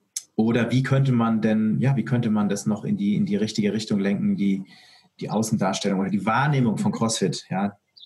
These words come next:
Speaker 1: in die Richtung lenken, dass wir eben, ja, hier die, ähm,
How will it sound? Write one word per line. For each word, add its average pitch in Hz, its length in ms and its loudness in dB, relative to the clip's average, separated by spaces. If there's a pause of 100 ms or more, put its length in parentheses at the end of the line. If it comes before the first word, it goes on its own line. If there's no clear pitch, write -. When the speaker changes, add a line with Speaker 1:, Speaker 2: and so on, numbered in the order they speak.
Speaker 1:
in 98 120 -2
die 101 120 -2
Richtung 98 340 -2
lenken, 95 320 0
dass 92 240 -4
wir 98 80 -2
eben, 92 380 -2 (640)
ja, - 100 -6
hier 98 180 -2
die, 98 300 -2
ähm, 90 380 0